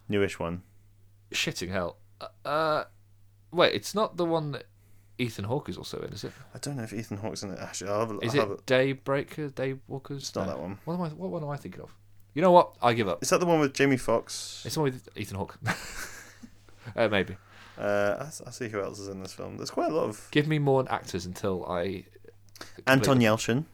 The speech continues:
Speaker 2: He's dead. Star Trek.
Speaker 1: <laughs> It's not Colin Farrell, David Tennant, Toni Collette,
Speaker 2: Damn, this has got some names in this film. How have I not
Speaker 1: Imogen
Speaker 2: seen
Speaker 1: Poots,
Speaker 2: this?
Speaker 1: Christopher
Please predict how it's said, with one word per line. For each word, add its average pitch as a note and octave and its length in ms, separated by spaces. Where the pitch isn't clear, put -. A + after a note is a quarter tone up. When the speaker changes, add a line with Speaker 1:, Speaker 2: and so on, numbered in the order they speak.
Speaker 2:
He's G#2 200
dead. G2+ 240
Star A#2+ 240
Trek. - 320
Speaker 1:
<laughs> - 880
It's - 180
not C#3 200
Colin C3 260
Farrell, G#2+ 420
David B2+ 300
Tennant, - 560
Toni C3+ 240
Collette, - 720
Speaker 2:
Damn, C#4 180
this A3 140
has - 40
got A#3+ 120
some F3+ 180
names A3 300
in D#3+ 60
this G#2 120
film. E2 240
How B2 80
have B2+ 100
I C3+ 40
not C3+ 80
Speaker 1:
Imogen D3 80
Speaker 2:
seen - 100
Speaker 1:
Poots, A2+ 200
Speaker 2:
this? - 100
Speaker 1:
Christopher C#3+ 420